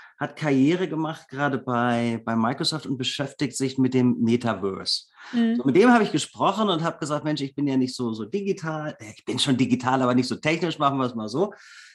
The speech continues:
Speaker 1: Und über meinen Sohn geredet und das war dann ganz spannend. Der, der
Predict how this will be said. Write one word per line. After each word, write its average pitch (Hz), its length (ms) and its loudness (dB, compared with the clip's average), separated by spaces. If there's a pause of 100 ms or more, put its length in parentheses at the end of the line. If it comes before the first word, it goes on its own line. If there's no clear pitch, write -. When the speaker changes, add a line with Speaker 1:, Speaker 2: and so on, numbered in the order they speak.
(540)
Speaker 1:
Und 147 280 -4 (100)
über 147 200 4
meinen 127 280 6
Sohn 175 280 4
geredet 190 400 2
und 147 420 -4
das 143 160 -4
war 151 140 2
dann 190 160 4
ganz 151 200 2
spannend. 170 500 -2
Der, 143 280 -8
der 135 520 -6